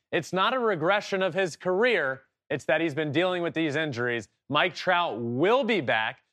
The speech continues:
Mike Trout will be an all-star, and Mike Trout will continue to show that he is one of the greatest players of all time,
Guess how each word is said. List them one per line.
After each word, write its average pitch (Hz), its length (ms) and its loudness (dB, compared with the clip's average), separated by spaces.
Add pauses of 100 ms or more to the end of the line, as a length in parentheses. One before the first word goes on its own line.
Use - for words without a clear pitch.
(120)
Mike 165 220 0
Trout 160 400 0
will 175 480 2
be 185 160 2
an 139 140 -2
all-star, 120 640 -2 (160)
and 143 100 -2
Mike 156 220 0
Trout 156 320 0
will 160 140 0
continue 214 600 -2
to 175 100 0
show 120 440 -2 (220)
that 151 100 0
he 139 140 0
is 123 160 -4
one 143 140 -2
of 135 60 -6
the 135 80 -2
greatest 151 520 -4
players 143 420 -2
of 101 200 -8 (120)
all 202 300 4
time, 139 560 0